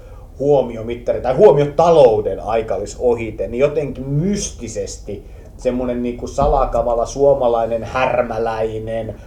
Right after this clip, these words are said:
vaatimaton, ö, oman polun kulkeminen, jotenkin siitä tulisi niinku loisteliaampaa, mutta valitettavasti eihän se mittarin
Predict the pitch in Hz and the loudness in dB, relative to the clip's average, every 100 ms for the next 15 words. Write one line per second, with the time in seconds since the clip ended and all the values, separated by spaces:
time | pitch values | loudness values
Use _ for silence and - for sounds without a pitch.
0 | - 135 147 135 127 123 113 107 107 107 | -2 4 6 4 0 -4 -4 -2 0 0
1 | 104 95 - - - 117 117 113 110 - | -2 -10 -16 -14 -2 0 2 0 -2 -6
2 | - - - 127 135 190 180 - 160 151 | -14 -8 0 0 2 0 0 2 4 4
3 | 143 135 135 135 123 120 113 107 101 104 | 2 0 0 0 2 0 -2 -6 -6 -2
4 | 135 196 175 160 - 214 151 131 127 120 | 0 2 0 -2 -4 -2 -2 -4 -6 -6
5 | 120 120 131 170 180 - 127 113 110 101 | -6 -6 0 4 4 2 -2 -2 -2 -4
6 | 101 - 104 117 120 120 - - - 233 | -4 -6 -6 -6 -4 -6 -6 -8 0 4
7 | 185 - 170 156 - 202 185 175 190 208 | 4 4 2 0 0 -2 -2 -4 -4 -4
8 | 214 - 151 143 139 | -4 0 2 2 -2